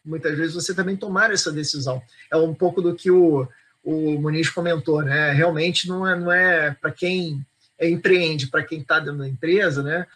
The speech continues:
É, você ter ali aquela garantia, o salário no final do mês, né? Tudo isso, isso ajuda, né?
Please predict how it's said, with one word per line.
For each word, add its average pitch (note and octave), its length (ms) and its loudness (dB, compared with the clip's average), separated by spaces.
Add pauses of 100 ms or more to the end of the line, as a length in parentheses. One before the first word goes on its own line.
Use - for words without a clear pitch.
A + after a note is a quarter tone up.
(280)
É, C#3+ 540 0
você D#3 280 -4
ter F#3 120 2
ali E3 200 4
aquela D3+ 380 0
garantia, D3 520 -2
o C3+ 60 -4
salário C#3+ 340 -2
no C#3+ 80 -10
final C#3 280 -8
do C#3+ 80 -12
mês, D#3 400 -2
né? D3+ 320 -2
Tudo D#3 200 -4
isso, F#3+ 440 0
isso C3 320 -2
ajuda, G3 420 -2
né? C#3+ 160 -6